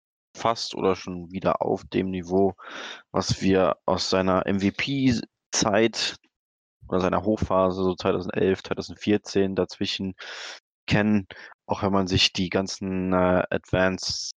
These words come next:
Stats und P-F-F-Grades und alles Mögliche anschaut, knüpft er wieder an diese Jahre an.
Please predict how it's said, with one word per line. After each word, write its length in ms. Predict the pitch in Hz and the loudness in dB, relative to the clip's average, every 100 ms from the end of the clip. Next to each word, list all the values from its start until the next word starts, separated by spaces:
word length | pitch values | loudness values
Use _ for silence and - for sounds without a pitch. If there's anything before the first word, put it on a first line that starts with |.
| _ | _
Stats 580 | - - 107 - - - | -6 0 0 0 -10 -10
und 160 | - - | -12 -12
P-F-F-Grades 1000 | - 95 - - - 104 101 95 - - | -4 -2 0 -4 0 2 2 2 -4 -8
und 220 | - 101 | -6 -2
alles 300 | - 98 - | 0 0 0
Mögliche 520 | 98 - - 95 90 - - - - _ | -4 -4 0 0 0 -6 -18 -18 -20 _
anschaut, 640 | 98 113 - 120 117 113 - - - _ _ _ - | -2 0 2 4 4 2 -4 -20 -20 _ _ _ -6
knüpft 300 | 107 104 - | -4 -4 0
er 140 | 95 | 0
wieder 260 | 98 110 - | 2 2 2
an 160 | 98 | 0
diese 300 | 87 95 90 | -2 0 2
Jahre 400 | 87 90 87 85 | 4 4 2 0
an. 280 | 95 120 131 | 0 -4 -8